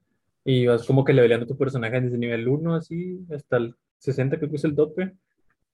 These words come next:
Y estuvo bien tranqui desde el inicio, pero según todo lo que he leído, a partir de los nive-, de los pisos cien por arriba,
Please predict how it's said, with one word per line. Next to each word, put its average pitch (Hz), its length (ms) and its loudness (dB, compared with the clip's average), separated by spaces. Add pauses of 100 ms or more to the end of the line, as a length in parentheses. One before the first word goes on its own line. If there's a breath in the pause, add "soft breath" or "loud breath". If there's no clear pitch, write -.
(120)
Y 127 420 0
estuvo 143 360 2
bien 202 180 -2
tranqui 214 300 -6
desde 202 180 -2
el 180 60 -4
inicio, 196 340 -4
pero 131 260 0
según 135 320 -4
todo 165 200 6
lo 165 120 2
que 165 80 -2
he - 20 0
leído, 160 380 -2
a 156 100 -8
partir 127 400 -8
de 139 100 2
los 143 140 -4
nive-, 123 360 -8
de 131 140 -8
los 123 420 -12
pisos 151 480 -10
cien 135 240 -6
por 156 120 -4
arriba, 170 280 -4